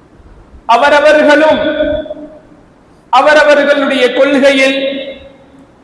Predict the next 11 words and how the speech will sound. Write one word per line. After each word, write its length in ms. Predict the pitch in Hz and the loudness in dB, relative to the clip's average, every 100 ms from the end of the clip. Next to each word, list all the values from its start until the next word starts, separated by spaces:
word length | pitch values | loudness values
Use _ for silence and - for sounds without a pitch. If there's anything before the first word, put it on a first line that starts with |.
| _ | _
சற்று 240 | - 311 285 - | -6 -2 -4 -4
கூ-, 260 | 294 320 311 320 - | -4 -4 -4 -8 -2
கூடுதலாக 680 | 330 311 294 262 247 233 233 202 - - 233 240 - - - - - | -2 0 0 2 2 4 4 2 0 -4 -4 -6 -8 -12 -16 -20 -12
நம்பிக்கை 580 | 226 269 285 311 - 285 269 | -4 -4 -2 -4 -2 -4 -2
கொண்டவர்களாக, 840 | 262 254 247 226 226 220 214 185 214 208 208 208 208 208 208 - - - - - _ _ - _ _ _ | -2 0 0 -2 -2 2 2 4 2 2 0 -8 -10 -14 -18 -20 -20 -16 -16 -16 _ _ -20 _ _ _
அவர்களுடைய 600 | 269 285 285 277 269 269 254 | 0 2 2 -2 -2 -2 0
வாழ்க்கை 500 | 262 285 311 302 294 277 | 4 4 2 -2 -4 -2
தரத்தை 440 | 277 277 277 277 220 165 - - - - - - - - - - | -2 0 0 -2 -2 -4 -10 -14 -20 -20 -20 -20 -20 -20 -18 -4
இந்த 160 | 277 277 | -2 0
நம்பிக்கையின் 720 | 277 294 339 - 294 285 269 | 0 -2 -4 -2 -2 -2 -2
வழியாக, 540 | 254 262 247 214 | -2 0 2 4